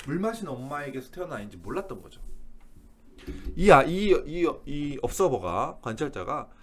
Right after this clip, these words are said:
study the babies, 아이들을 관찰했는데 as they ate cereal mixed with carrot juice요. mixed with죠. 뭐뭐로 섞인, 뭐뭐와 섞인. 당근 주스와 섞인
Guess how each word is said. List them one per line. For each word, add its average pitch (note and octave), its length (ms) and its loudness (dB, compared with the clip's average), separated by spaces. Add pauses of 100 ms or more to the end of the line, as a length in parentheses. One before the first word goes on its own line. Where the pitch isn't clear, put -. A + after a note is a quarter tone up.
(140)
study A3+ 340 0
the C3+ 140 0
babies, A#2 480 -4
아이들을 E3+ 400 4
관찰했는데 B2 920 -6 (280)
as C3+ 200 -4
they D#3 220 -2
ate G3 180 0
cereal D#3+ 520 -4
mixed D#3+ 340 -4
with B2+ 280 -2
carrot D3 320 0
juice요. - 440 -12 (120)
mixed D#3+ 400 -2
with죠. G#2+ 480 -8
뭐뭐로 A#2 460 0
섞인, - 480 -10
뭐뭐와 G2 420 0
섞인. - 360 -16 (3000)
당근 E3 440 2
주스와 F3 500 4
섞인 C#3+ 640 -6